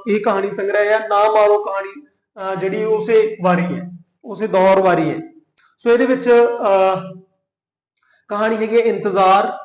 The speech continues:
ਇੱਕ ਪੈਰ ਘੱਟ ਤੁਰਨਾ, ਨਾ ਮਾਰੋ, ਅੱਖਾਂ, ਮੰਗਤਾ, ਦੂਜੀ ਦੁਨੀਆ, ਮਰਨ ਰੁੱਤ, ਪਰਦੇਸ ਵਿੱਚ ਮੌਤ, ਦੂਜਾ ਡਾਕੂ, ਦਾਸਤਾਂ ਇੱਕ ਜੰਗਲੀ,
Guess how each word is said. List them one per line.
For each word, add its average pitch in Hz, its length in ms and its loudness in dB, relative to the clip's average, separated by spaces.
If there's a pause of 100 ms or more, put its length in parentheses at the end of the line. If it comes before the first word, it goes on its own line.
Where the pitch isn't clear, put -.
(280)
ਇੱਕ - 160 -14
ਪੈਰ 214 340 0
ਘੱਟ 226 200 -2
ਤੁਰਨਾ, 208 400 0 (720)
ਨਾ 185 280 -2
ਮਾਰੋ, 208 600 0 (400)
ਅੱਖਾਂ, 208 640 -4 (360)
ਮੰਗਤਾ, 196 680 0 (420)
ਦੂਜੀ 185 340 -8
ਦੁਨੀਆ, 208 560 -2 (680)
ਮਰਨ 208 340 -4
ਰੁੱਤ, 208 300 0 (680)
ਪਰਦੇਸ 208 420 0
ਵਿੱਚ 220 180 -2
ਮੌਤ, 196 480 2 (680)
ਦੂਜਾ 190 380 -2
ਡਾਕੂ, 202 460 0 (1000)
ਦਾਸਤਾਂ 202 560 2
ਇੱਕ 208 160 0
ਜੰਗਲੀ, 190 680 -2